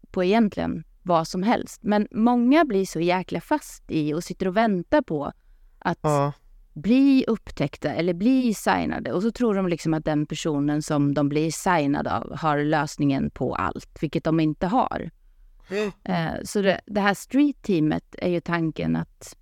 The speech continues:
Speaker 1: det ska fungera som liksom ett första steg. Man kan ha sitt street-team parallellt med sitt
Speaker 2: Ja, men
Speaker 1: professionella
Speaker 2: exakt.
Speaker 1: team som Arvin har.
Speaker 2: Ja,
Speaker 1: Eh,
Speaker 2: så
Speaker 1: och
Speaker 2: jävla
Speaker 1: tillägga
Speaker 2: fint.
Speaker 1: ska att i hans fall, han har ju liksom, gör ju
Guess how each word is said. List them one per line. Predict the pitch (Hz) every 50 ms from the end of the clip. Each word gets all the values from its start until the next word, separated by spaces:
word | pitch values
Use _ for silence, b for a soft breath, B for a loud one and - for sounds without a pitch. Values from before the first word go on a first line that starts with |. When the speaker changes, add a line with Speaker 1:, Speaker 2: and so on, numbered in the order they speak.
| _ -
Speaker 1:
det | - 175 175 196 190 175 170 160 165 165 - - _ _ - -
ska | 196 - - - 180
fungera | - 208 202 185 190 220 262 302 277 214 170 165
som | 165 - 175 160 151 151 143 - -
liksom | - - - - 160 160 - - -
ett | - -
första | - 196 185 - - - 165 151
steg. | - - - 285 302 233 180 -
Man | - 170
kan | 160 202 240 311
ha | 302
sitt | - - 202
street-team | - - - - 196 180 156 _ - 175 170 160
parallellt | - - 160 165 165 175 190 247 277 262 208 - -
med | - 156 151
sitt | - 147 - -
Speaker 2:
Ja, | - 156
men | 170 170
Speaker 1:
professionella | 160 156 - - - - 302 294 - -
Speaker 2:
exakt. | - -
Speaker 1:
team | - - - - - 180
som | - - 190 190
Arvin | - - 233 233 202 - - -
har. | - - - - _ _ _ _ _ _ -
Speaker 2:
Ja, | - 156 143 120 175
Speaker 1:
Eh, | 170 160 156 156 151 156 151 151 - _ -
Speaker 2:
så | - - 170
Speaker 1:
och | 160 160
Speaker 2:
jävla | 147 139 208
Speaker 1:
tillägga | 175 175 190 -
Speaker 2:
fint. | 202 -
Speaker 1:
ska | - - 165
att | - - -
i | 151 - -
hans | 311 403 466 330 277 285 - -
fall, | - - - - - 233 262 285 _ _ _ _ _ _
han | - - 175 226 302
har | 330 302
ju | 247
liksom, | 175 - - - 170
gör | 156 147 143
ju | 147